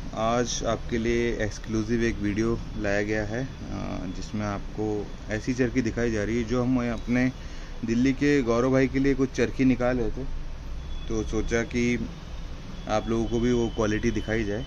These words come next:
क्योंकि जब हम इस चरखी को निकाला, देखा, क्योंकि हमारी रुकी हुई डोर है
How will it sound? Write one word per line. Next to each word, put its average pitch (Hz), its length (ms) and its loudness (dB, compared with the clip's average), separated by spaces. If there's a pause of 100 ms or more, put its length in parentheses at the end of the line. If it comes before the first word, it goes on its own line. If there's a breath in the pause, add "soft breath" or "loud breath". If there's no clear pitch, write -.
(120)
क्योंकि 104 240 -4
जब 101 180 0
हम 104 140 2
इस 107 200 -4
चरखी 104 300 -2
को 113 400 0 (720)
निकाला, 107 520 2
देखा, 107 460 0
क्योंकि 113 400 0
हमारी 120 280 2
रुकी 117 240 0
हुई 117 160 4
डोर 98 220 0
है 101 100 -4